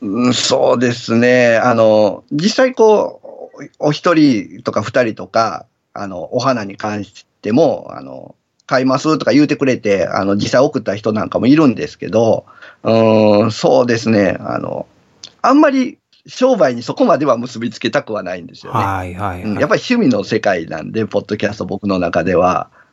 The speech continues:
Speaker 1: うん、やっぱりそこにあんまり仕事が入ってくると、うん、やりづらくはなるかなとは思ってるんですけどね。
Speaker 2: ね、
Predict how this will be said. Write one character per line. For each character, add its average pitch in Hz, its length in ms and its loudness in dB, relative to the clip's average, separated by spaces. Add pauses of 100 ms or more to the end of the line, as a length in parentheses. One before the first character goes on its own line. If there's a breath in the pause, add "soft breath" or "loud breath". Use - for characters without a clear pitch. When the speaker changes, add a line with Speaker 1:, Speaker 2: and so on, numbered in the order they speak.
Speaker 1:
う - 60 -10
ん、 - 160 -8
や 160 80 0
っ - 20 -6
ぱ 185 80 2
り 139 60 -2
そ 160 100 -2
こ 190 100 0
に 127 100 4
あ 131 60 4
ん 170 60 0
ま 185 60 2
り 170 80 -4
仕 165 100 0
事 147 220 2
が 139 80 0
入 104 140 -4
っ 101 40 -10
て 104 100 -10
く 98 120 -14
る 90 100 -12
と、 85 320 -6 (460 soft breath)
う 113 320 2
ん、 - 260 -4 (380)
や 127 160 2
り 123 100 2
づ 120 140 0
ら 120 100 4
く 120 120 -12
は 95 100 -6
な - 120 -6
る 98 60 -10
か 101 140 0
な 180 180 0
と 151 80 -8
は 82 100 -6
思 90 120 -10
っ - 40 -20
て 107 120 -16
る 104 100 -16
ん 101 40 -20
で - 40 -20
す - 80 -20
け - 80 -20
ど - 80 -14
ね。 127 100 -4
Speaker 2:
ね、 160 440 2